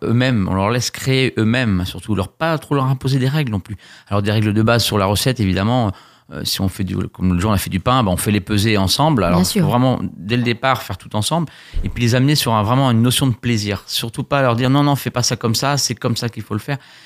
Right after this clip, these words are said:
Speaker 1: Ces enfants, à cet âge-là, ils ont pas de barrière. Il faut les laisser faire. On leur donne un morceau de pâte à pain, par exemple, et puis fais-moi quelque chose. C'est un peu dessine-moi un mouton, mais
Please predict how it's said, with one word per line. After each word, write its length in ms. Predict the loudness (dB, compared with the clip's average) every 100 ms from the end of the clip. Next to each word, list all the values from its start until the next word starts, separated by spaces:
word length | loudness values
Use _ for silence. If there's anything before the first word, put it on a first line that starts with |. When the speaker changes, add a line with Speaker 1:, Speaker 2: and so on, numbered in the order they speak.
| -20 -12
Speaker 1:
Ces 180 | -2
enfants, 180 | 0 2
à 40 | 2
cet 140 | 2
âge-là, 220 | 0 0
ils 100 | 0
ont 60 | 0
pas 120 | -2
de 60 | 0
barrière. 440 | 0 0 -2 -6 _ _ -20 -20 _
Il 100 | -4
faut 140 | -2 0
les 100 | 0
laisser 220 | 0 -2
faire. 160 | -2
On 20 | 0
leur 120 | 0
donne 180 | 0 2
un 40 |
morceau 220 | 0 -2
de 60 | -8
pâte 180 | -6 -6
à 60 |
pain, 180 | -6 -8
par 160 | -8 -10
exemple, 300 | -8 -10 -12 _ _ -16
et 80 |
puis 160 | -14 -12
fais-moi 300 | -8 -4 -4
quelque 260 | -4 -8 -10
chose. 320 | -10 -12 -14 _ _ _ _ -12
C'est 160 | -4
un 60 | -4
peu 180 | -2 -2
dessine-moi 440 | -2 -2 0 2
un 60 | 4
mouton, 340 | 2 2 2
mais 220 | 2 0